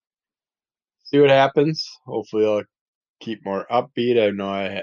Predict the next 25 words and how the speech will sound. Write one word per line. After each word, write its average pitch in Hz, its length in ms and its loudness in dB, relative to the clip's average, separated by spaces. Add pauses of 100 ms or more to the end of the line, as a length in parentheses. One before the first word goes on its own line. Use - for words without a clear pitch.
I 101 120 -8
know 98 180 -8
I 98 100 -6
had 95 140 -6
a 92 40 -14
couple 95 320 -8
downer 104 440 -2
ones, 104 480 -4
but - 120 -16 (1200)
you'll 117 80 0
have 127 300 0
that. 127 260 2
You 117 120 -14
got 110 140 -4
your 117 140 -8
good 117 180 -6
days, 113 220 -4
your 98 80 -20
bad 104 300 -8
days. 104 580 -6 (1000)
Go 98 120 -14
from 92 200 -14
there. 98 480 -6 (2500)
I 92 1000 -2 (3000)
will 101 500 2